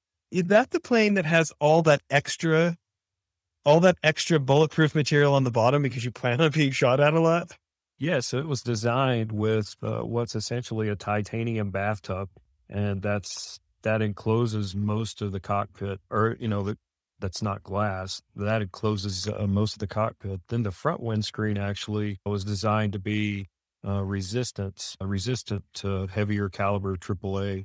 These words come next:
Speaker 2: So yeah, it's, it's actually got a titanium bathtub that was specifically put in there to protect the pilot. And everything that,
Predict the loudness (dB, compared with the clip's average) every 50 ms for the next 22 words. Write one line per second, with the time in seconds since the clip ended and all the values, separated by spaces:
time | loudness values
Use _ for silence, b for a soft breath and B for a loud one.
0 | -8 -8 -6 -4 -2 -2 0 2 4 4 4 4 2 0 -2 -6 -8 -6 -6 -8
1 | -8 -4 -2 -2 -2 -2 -4 -4 -6 -4 -2 0 0 0 0 -2 -4 _ _ _
2 | _ _ _ _ _ _ _ -6 -2 -2 -2 -2 -2 -4 -2 -2 0 -2 0 0
3 | 0 0 0 0 -2 -2 -4 -4 -2 -2 -6 -6 -6 -8 -10 -8 -6 -8 -4 -4
4 | -4 -4 -4 -6 -4 -2 -4 -4 0 0 0 0 0 0 0 -2 -2 -2 -4 -6
5 | -8 -4 -4 -4 -4 -4 -8 -6 -4 -2 -2 -2 -4 -6 -8 -12 _ _ _ _
6 | -4 -2 0 0 2 2 0 0 0 0 0 0 -2 -2